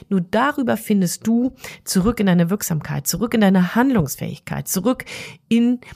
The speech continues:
die, tatsächlich in die, in, in den Chefsessel deines, deines Lebens, in den Driver's Seat deines Lebens. Und aus diesem Grunde, hab Mut, denn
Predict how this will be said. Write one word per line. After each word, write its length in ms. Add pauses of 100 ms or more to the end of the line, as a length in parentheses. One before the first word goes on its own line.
(260)
die, 440 (1000)
tatsächlich 480
in 120
die, 220
in, 260
in 160
den 120
Chefsessel 680
deines, 360
deines 320
Lebens, 260
in 80
den 120
Driver's 340
Seat 140
deines 260
Lebens. 480 (1120)
Und 80
aus 100
diesem 240
Grunde, 380 (1500)
hab 200
Mut, 340
denn 320